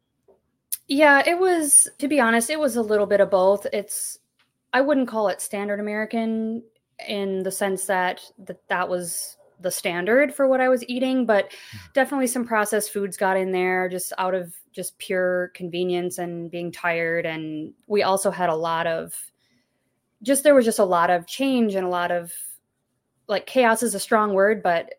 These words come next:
Speaker 1: there was a lot going on in my life. Like, she was born in twenty twenty. And so it was just, like, there was a lot going on, a lot of stress, a lot of change. And so my kind of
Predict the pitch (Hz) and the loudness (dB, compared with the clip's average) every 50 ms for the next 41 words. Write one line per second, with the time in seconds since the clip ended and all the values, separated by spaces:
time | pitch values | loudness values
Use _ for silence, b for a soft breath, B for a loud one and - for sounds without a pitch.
0 | _ - 202 202 202 196 190 180 180 180 175 - 185 196 202 190 190 190 185 180 | _ -4 -2 -2 0 0 0 0 0 -2 -4 -4 -4 -2 0 2 2 4 4 4
1 | 190 214 196 190 185 180 180 180 180 180 - 180 - - 240 240 202 196 214 202 | 4 2 2 2 4 4 4 4 2 2 0 -2 -2 0 -2 -2 -2 -2 -2 -2
2 | 190 180 180 - - 185 175 175 - - 247 240 240 233 233 233 220 - 208 190 | -2 -2 -4 -4 -6 -4 -4 -6 -4 0 2 2 4 4 2 0 0 -2 -4 -6
3 | 196 185 180 - - 180 165 - - - _ _ _ 233 226 226 220 214 202 202 | -6 -6 -8 -6 -6 -6 -8 -8 -10 -16 _ _ _ 0 0 0 2 2 2 2
4 | 190 196 214 208 214 202 196 196 196 190 196 196 190 190 190 190 190 185 185 190 | 2 0 -2 -4 -4 -4 -2 0 0 0 2 2 0 0 -2 -2 -2 -2 -2 -4
5 | 180 - - - 208 185 185 185 185 180 - - - - 180 180 170 170 170 175 | -6 -8 -6 -4 -2 0 0 0 -2 -4 -6 -8 -8 -6 -6 -4 -4 -2 -2 -4
6 | 175 165 - - 214 202 202 196 196 190 190 185 185 - 190 185 180 - 202 180 | -4 -6 -8 -8 -6 -4 -4 -2 -2 -4 -4 -6 -8 -8 -10 -8 -6 -4 -2 0
7 | 175 175 175 B B B B B B B B B B B B B B _ - 202 | 0 0 -2 B B B B B B B B B B B B B B _ -10 -6
8 | 196 196 196 196 196 202 202 196 196 196 190 190 185 185 185 - _ _ _ _ | -2 0 2 2 2 2 2 2 0 -2 -2 -2 -4 -4 -6 -8 _ _ _ _
9 | _ _ _ _ _ _ _ _ _ _ - - 226 269 269 226 185 175 | _ _ _ _ _ _ _ _ _ _ -12 -8 -4 0 0 0 0 -2